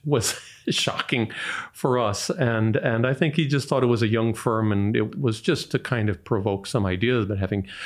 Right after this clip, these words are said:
a chance then to meet with, with, uh, Mayor Bradley, meet with Richard Koshal, like a lot of people that I got to know, uh, who was the head of, of, uh, moca at the time, a number of other important people in the city. And so his idea was to bridge over a large portion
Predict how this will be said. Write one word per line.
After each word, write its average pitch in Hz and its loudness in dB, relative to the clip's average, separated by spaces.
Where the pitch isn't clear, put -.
a 135 0
chance 120 -2
then 143 2
to - -2
meet 104 2
with, 123 -2
with, 117 -2
uh, 104 0
Mayor 104 0
Bradley, 107 -2
meet 113 -4
with 107 -4
Richard 110 -4
Koshal, 117 -4
like 113 -2
a 113 -2
lot 107 0
of 98 -6
people 110 -4
that 110 -2
I 104 -2
got 101 -4
to 113 -4
know, 101 -2
uh, - -4
who 117 0
was 107 0
the 101 2
head 107 0
of, 98 -4
of, 104 -4
uh, 101 0
moca 104 0
at 104 -4
the - -8
time, 107 -2
a - 2
number 104 2
of 98 0
other 101 0
important 113 -2
people 117 -2
in 110 0
the 104 -2
city. 113 -2
And 135 2
so 135 4
his 139 4
idea 135 2
was 110 0
to - -4
bridge 113 0
over 107 2
a 101 0
large 104 -2
portion 104 0